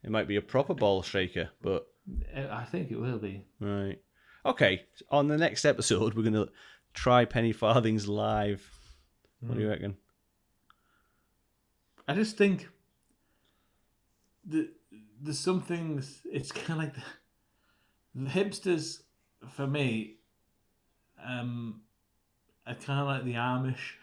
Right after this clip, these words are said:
Speaker 2: <laughs> You know, like, the Amish have went to, like, you know, we only want to, to use things, like, from, like, seventeen so-and-so, so-and-so.
Speaker 1: It's non-powered things, isn't it, I
Speaker 2: Yeah.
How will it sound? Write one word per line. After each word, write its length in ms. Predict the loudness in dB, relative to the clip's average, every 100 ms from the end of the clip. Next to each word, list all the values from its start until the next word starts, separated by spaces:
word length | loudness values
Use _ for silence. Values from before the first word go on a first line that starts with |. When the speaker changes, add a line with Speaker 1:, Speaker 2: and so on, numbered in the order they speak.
| -20 -20 _ _ _ _ _ _ _ _ _ -14
Speaker 2:
<laughs> 140 | -12 -12 -16 -20 -20 -18 -10
You 100 | -4
know, 140 | 0 0
like, 260 | 0 0
the 100 | 2
Amish 460 | 4 4 2 0 0
have 120 | 0
went 200 | 0 -2
to, 180 | -4 -4
like, 260 | -2 -4 -4
you 160 | -4
know, 240 | -2 -4 -8 _ _ _ _ _ _
we 160 | 2 4
only 240 | 6 4
want 260 | 4 2 -2 -8 -20 -10
to, 120 | -8
to 160 | -6 -6
use 920 | -4 -4 -2 -2 -4 -6 -12 -16 -18 -18 -8
things, 440 | -6 -4 -6 -8
like, 240 | -10 -10
from, 200 | -8 -6
like, 200 | -4 -6
seventeen 720 | -6 -6 -4 -6 -4 -2 -2 -4
so-and-so, 640 | -8 -6 -4 -4 -4 -6
so-and-so. 600 | -4 -4 -4 -6 -8 -4
Speaker 1:
It's 260 | -2 -2 -2
non-powered 880 | 2 4 4 2 0 2 4 4 0
things, 460 | -2 -2 -2 -4 -6
isn't 200 | -6 -6
it, 120 | -4
I 40 |
Speaker 2:
Yeah. 80 | -2